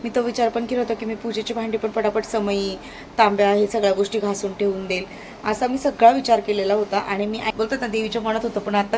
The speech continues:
खरी परीक्षा चालू झाली असं मला वाटतंय माझी. आणि, अ, घरामध्ये जराही, अ, पाण्याचा एक थेंबही नाही आहे आणि उद्या सकाळी साडेआठ नंतर सोसायटीचं पाणी येईल.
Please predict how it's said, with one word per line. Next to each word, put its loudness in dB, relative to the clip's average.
खरी -4
परीक्षा -4
चालू 0
झाली -2
असं -6
मला 0
वाटतंय -4
माझी. -4
आणि, 0
अ, 4
घरामध्ये 0
जराही, 4
अ, 4
पाण्याचा 2
एक -4
थेंबही 0
नाही -2
आहे -8
आणि -4
उद्या -2
सकाळी -6
साडेआठ -2
नंतर -6
सोसायटीचं -6
पाणी -4
येईल. -6